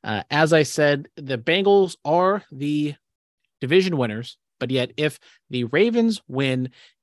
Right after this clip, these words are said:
and the Chargers win, then that sets up a coin toss for whoever wins that coin toss hosts the game between the Bengals and the Ravens if they were to meet in the wild card game, even though the Ravens would have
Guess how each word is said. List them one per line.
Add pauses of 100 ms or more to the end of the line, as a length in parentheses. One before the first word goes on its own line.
and
the
Chargers
win, (460)
then (220)
that
sets
up
a
coin
toss
for
whoever
wins
that
coin
toss
hosts
the
game (340)
between
the
Bengals (140)
and
the
Ravens (1040)
if
they
were
to
meet
in
the
wild
card
game,
even
though
the
Ravens
would
have